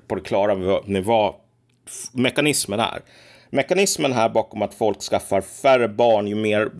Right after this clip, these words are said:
ju bättre integrerade de blir, är inte att de skaffar färre barn för att de blir bättre integrerade. Utan ju bättre integrerade de blir, desto mer har de tillgång till precis samma strategier, ehm,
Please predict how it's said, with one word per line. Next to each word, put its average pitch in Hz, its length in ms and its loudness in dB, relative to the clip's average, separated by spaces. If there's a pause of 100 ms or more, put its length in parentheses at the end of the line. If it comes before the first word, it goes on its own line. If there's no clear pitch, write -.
(140)
ju 110 160 0
bättre 104 400 -2
integrerade 101 720 0
de 92 200 0
blir, 117 360 2
är 113 180 2
inte 113 320 0
att - 360 -6
de 107 120 -4
skaffar 101 480 0
färre 104 300 0
barn 95 320 0
för - 140 -4
att 92 100 -2
de 98 120 -4
blir 95 100 -2
bättre 92 320 -4
integrerade. 101 760 -2 (300)
Utan 110 360 -2
ju 113 160 -2
bättre 110 360 0
integrerade 110 680 0
de 98 180 -2
blir, 110 360 0 (260)
desto 117 280 -2
mer 151 360 2
har 120 240 2
de 104 160 -4
tillgång 117 800 0
till 85 480 -2 (380)
precis 127 340 0
samma 110 300 0
strategier, 104 1120 0 (640)
ehm, 196 380 0